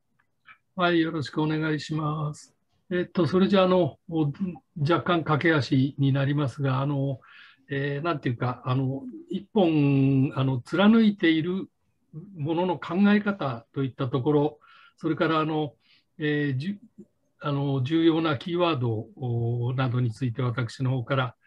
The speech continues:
触れたいと思っています。えー、この画面、うん、を、お、一応レジュメとしてご覧いただきながら話を進めます。あの、まず最初の、あの、観点なんですが、安全保障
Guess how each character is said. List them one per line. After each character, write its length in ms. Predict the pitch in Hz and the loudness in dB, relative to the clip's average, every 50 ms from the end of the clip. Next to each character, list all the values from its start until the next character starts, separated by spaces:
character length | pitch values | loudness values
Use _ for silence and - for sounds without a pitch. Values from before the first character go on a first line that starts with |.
| _ _ _ _ _ _ | _ _ _ _ _ _
触 120 | - 135 | -4 -4
れ 120 | 131 131 | -4 -2
た 160 | 120 135 123 123 | -2 -2 -2 -2
い 120 | 117 110 | -2 -4
と 120 | - 127 | -4 -4
思 200 | 123 120 123 131 123 | -2 -2 -2 -2 -4
っ 60 | - _ _ _ _ _ - | -8 _ _ _ _ _ -4
て 100 | 127 120 | -4 -2
い 80 | 120 | 0
ま 160 | 123 135 123 | 0 -2 -2
す。 220 | 113 - - _ _ _ _ _ _ _ _ _ _ _ _ | -4 -8 -12 _ _ _ _ _ _ _ _ _ _ _ _
え 180 | 139 131 127 123 | -6 -6 -4 -6
ー、 20 | |
こ 160 | 117 - 160 | -4 -4 -4
の 240 | 156 160 160 165 - - - | -2 -2 -2 -4 -6 -10 -6
画 160 | 135 180 185 | -4 -2 0
面、 400 | 185 170 151 139 131 131 139 - - 151 | 0 0 0 0 0 -2 -2 -6 -8 -8
う 40 | |
ん、 720 | 147 143 135 135 135 135 139 135 139 135 135 139 147 156 - - | -6 -4 -2 -2 -2 -2 -2 -4 -4 -4 -4 -6 -8 -10 -6 -4
を、 260 | 151 156 156 156 - _ _ _ | -2 -2 -2 -4 -8 _ _ _
お、 280 | 139 143 139 139 143 - - | -10 -6 -6 -6 -6 -6 -8
一 200 | 151 131 - 175 | -6 -2 2 2
応 80 | 151 | 4
レ 140 | 147 151 151 | 6 4 4
ジ 100 | 139 156 | 4 4
ュ 20 | 156 | 2
メ 120 | 165 139 | 2 2
と 140 | - 160 143 | 2 0 0
し 100 | - - | 0 0
て 220 | - 156 151 151 | 2 2 2 2
ご 140 | 143 147 147 | 0 -2 -2
覧 160 | 147 147 147 | -2 -2 -2
い 60 | 139 | -2
た 100 | 151 151 | -2 -2
だ 140 | 151 151 127 | -2 -2 -4
き 80 | 123 143 | -4 -6
な 120 | 147 143 | -4 -4
が 60 | 139 | -4
ら 100 | 131 123 | -4 -4
話 380 | 107 120 127 127 120 110 - 131 | -4 -4 -4 -4 -4 -6 -6 -6
を 80 | 123 117 | -8 -8
進 280 | - - _ - 127 | -8 -10 _ -6 -4
め 80 | 131 127 | -2 -2
ま 100 | 127 135 | -2 -4
す。 220 | 120 - - _ _ _ _ _ _ _ - _ _ _ _ _ _ - | -4 -6 -12 _ _ _ _ _ _ _ -20 _ _ _ _ _ _ -6
あ 80 | 143 | -4
の、 420 | 139 139 139 139 139 139 139 139 151 | -2 -2 -2 -2 -2 -2 -4 -4 -4
ま 100 | 185 196 | -4 -4
ず 120 | - 165 123 | -6 -6 -4
最 200 | - 165 185 202 | -4 -4 -2 -2
初 140 | - 214 | 0 2
の、 400 | 202 208 202 202 196 196 196 190 190 | 2 4 2 2 0 -2 -4 -4 -4
あ 60 | 190 | -4
の、 140 | 190 185 175 | -4 -4 -4
観 280 | - - 196 202 196 | -4 -2 -2 -2 0
点 180 | - 156 147 143 | 0 -2 -2 0
な 120 | 139 135 | -2 -2
ん 60 | 135 127 | -2 -4
で 100 | 135 120 | -4 -6
す 80 | - | -6
が、 120 | - 135 139 | -4 -2 0
安 120 | 180 214 | 2 2
全 140 | 226 226 220 | 2 4 4
保 120 | 240 247 | 2 2
障 400 | 220 - 196 160 139 120 117 120 | 0 -2 -4 -4 -4 -4 -6 -8